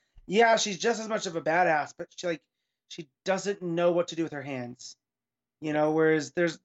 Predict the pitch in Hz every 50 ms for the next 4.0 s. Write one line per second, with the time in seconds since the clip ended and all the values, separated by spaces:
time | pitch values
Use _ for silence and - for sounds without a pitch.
0 | _ - 190 175 165 - 208 202 196 202 240 262 233 208 247 220 - - - 185
1 | 185 180 - 190 170 160 151 - - 151 139 - - 156 147 143 143 143 151 _
2 | _ _ _ _ _ _ - 175 170 - 202 190 196 190 196 175 160 160 - -
3 | 151 127 127 135 139 127 120 120 120 - - - - 156 131 - 165 160 156 156